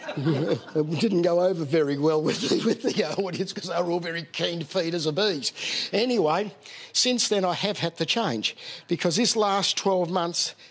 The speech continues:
around Geelong area and parts of central Victoria have been the worst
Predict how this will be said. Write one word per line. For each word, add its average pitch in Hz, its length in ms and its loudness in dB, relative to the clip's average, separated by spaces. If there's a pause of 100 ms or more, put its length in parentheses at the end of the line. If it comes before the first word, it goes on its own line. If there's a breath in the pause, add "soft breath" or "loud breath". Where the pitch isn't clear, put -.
(120 loud breath)
around 180 380 2
Geelong 170 340 2
area 156 400 2 (100)
and 135 180 -6 (280)
parts 147 340 -2
of 143 100 -6
central 147 320 -2
Victoria 143 460 -4 (280 loud breath)
have 131 180 -6
been 147 200 0
the 139 100 -2
worst 170 680 0